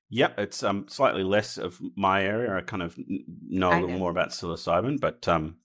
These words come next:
Speaker 1: yep, what, what, what would you like to know? <laughs>
Speaker 2: So I guess I would like to know is why are they using M D M A and not psilocybin, uh, for, uh,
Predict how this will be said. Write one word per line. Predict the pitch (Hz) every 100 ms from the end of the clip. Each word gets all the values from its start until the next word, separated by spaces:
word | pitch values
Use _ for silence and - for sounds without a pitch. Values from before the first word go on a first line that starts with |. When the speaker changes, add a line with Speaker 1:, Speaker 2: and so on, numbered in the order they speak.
| _
Speaker 1:
yep, | 101 120 101
what, | 104 92
what, | 92 98 - -
what | 78
would | 92
you | 87
like | 82 -
to | 85
know? | 78 71 69
<laughs> | -
Speaker 2:
So | - -
I | 214
guess | 208 247 240
I | 233
would | 220 202
like | 175 175
to | 190
know | 180 180
is | 175
why | 160 175 185 202 220 -
are | 175
they | 170
using | 165 165 165 156
M | 156
D | 151 151
M | 143
A | 139 139 139
and | 147 147
not | 143 -
psilocybin, | - 143 135 139 139 123 117 113 92 107 156 -
uh, | 147 139 135 127 - _ _ - -
for, | 156 147 139 139 - _ _ - - _ _ _ _ -
uh, | 143